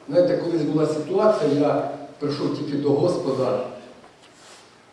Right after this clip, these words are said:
і думаю, а як же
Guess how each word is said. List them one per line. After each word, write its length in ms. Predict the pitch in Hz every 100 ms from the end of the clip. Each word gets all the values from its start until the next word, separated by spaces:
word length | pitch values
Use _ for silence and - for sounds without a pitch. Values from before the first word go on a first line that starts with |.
| -
і 240 | 135 135 127 131 - - - 131
думаю, 280 | 131 123 117 - - - - - - - -
а 140 | - 143
як 120 | 156
же 200 | -